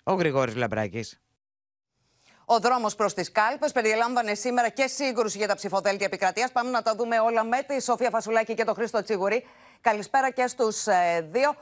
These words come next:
Speaker 2: Σοφία, ανακοινώθηκαν σήμερα τα πρόσωπα του ψηφοδελτίου επικρατείας της, ε, Νέας Δημοκρατίας, η οποία μίλησε για πόρτα που ανοίγει σε διαφορετική,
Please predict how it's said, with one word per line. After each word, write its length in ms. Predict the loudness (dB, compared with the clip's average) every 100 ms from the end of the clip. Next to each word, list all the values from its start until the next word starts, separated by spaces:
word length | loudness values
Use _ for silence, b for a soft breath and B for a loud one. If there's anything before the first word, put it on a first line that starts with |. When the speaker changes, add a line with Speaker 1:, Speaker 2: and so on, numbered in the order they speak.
| B B
Speaker 2:
Σοφία, 580 | -8 0 0 2 2 2 -2 -2
ανακοινώθηκαν 760 | 0 0 0 0 0 0 -2
σήμερα 440 | -2 -2 0 0 0
τα 120 | 0
πρόσωπα 460 | 0 0 0 -4 -4
του 100 | -6
ψηφοδελτίου 600 | -6 -4 -2 -4 -4 -6
επικρατείας 760 | -4 -2 -4 -2 -4 -4 -6
της, 380 | -8 -8 -8 -6
ε, 140 | -6 -4
Νέας 220 | -4 -6
Δημοκρατίας, 800 | -6 -8 -4 -6 -4 -4 -4 -4
η 100 | -2
οποία 460 | -2 -2 0 0 b b b b
μίλησε 800 | -2 2 2 2 -2 -2 0 0
για 300 | 0 0 0
πόρτα 380 | 2 2 2 -2
που 140 | 0 -2
ανοίγει 420 | -2 -6 -6 -6
σε 140 | -4
διαφορετική, 1000 | -2 0 0 0 0 -2 -8 -6 -4 -4